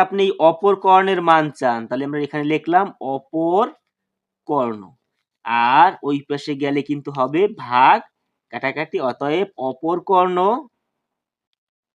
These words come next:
চব্বিশ। এখানে সঠিক অ্যান্সার হবে এই গ নম্বর চব্বিশ। এই প্রশ্নটি দেখুন, একটি কর্ণের রম্বসের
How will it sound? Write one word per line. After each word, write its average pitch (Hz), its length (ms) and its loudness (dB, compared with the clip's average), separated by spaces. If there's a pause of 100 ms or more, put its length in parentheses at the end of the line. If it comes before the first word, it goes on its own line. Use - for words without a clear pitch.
(1500)
চব্বিশ। 123 440 -2 (260)
এখানে 151 260 -4
সঠিক 143 260 -8
অ্যান্সার 143 400 -6
হবে 139 180 -6 (280)
এই 143 80 -2 (140)
গ - 20 -6 (180)
নম্বর 139 320 0 (800)
চব্বিশ। 113 420 -6 (3000)
এই 180 200 0
প্রশ্নটি 165 380 -2 (120)
দেখুন, 147 220 -2 (180)
একটি - 220 -6 (120)
কর্ণের 156 460 0 (320)
রম্বসের 151 440 0